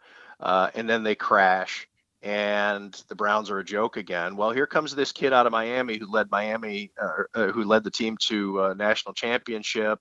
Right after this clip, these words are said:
and probably was Heisman caliber, uh, maybe deserved the Heisman if not for one play, as I mentioned.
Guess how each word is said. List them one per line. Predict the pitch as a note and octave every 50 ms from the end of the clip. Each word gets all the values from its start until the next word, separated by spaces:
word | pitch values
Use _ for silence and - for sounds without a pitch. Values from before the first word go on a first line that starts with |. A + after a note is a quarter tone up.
| _
and | - G2+ G2+ G2 G2 -
probably | - A2 G#2 G#2+ G#2+ G#2+ G2 - G#2+ G#2 G2+ G2+ G2+ - _ _
was | - A2+ G2 F2 - - - - -
Heisman | - B2 A#2 A#2+ B2 A2+ A#2 A2
caliber, | G#2 - A#2 A2 A2+ A#2 A2+ G#2 A2 A2+ G#2+ G#2 G#2 - - -
uh, | A2 G#2+
maybe | G2+ G#2+ A2 A2 A2+ A2
deserved | G2 G#2+ G2 G2 G#2+ A2+ A2+ G#2+
the | G#2+ G2+
Heisman | G2+ A2 G#2+ G#2+ G#2 G2 G#2 G#2 G2+ G2
if | G2 - -
not | G#2+ G#2 F#2+ -
for | - G#2
one | G2 G#2 G2+ G2
play, | - - A2+ A2+ A2
as | G#2 G2+ G#2
I | G#2
mentioned. | G2+ G#2 G#2+ G#2 - A2+ G#2+ G#2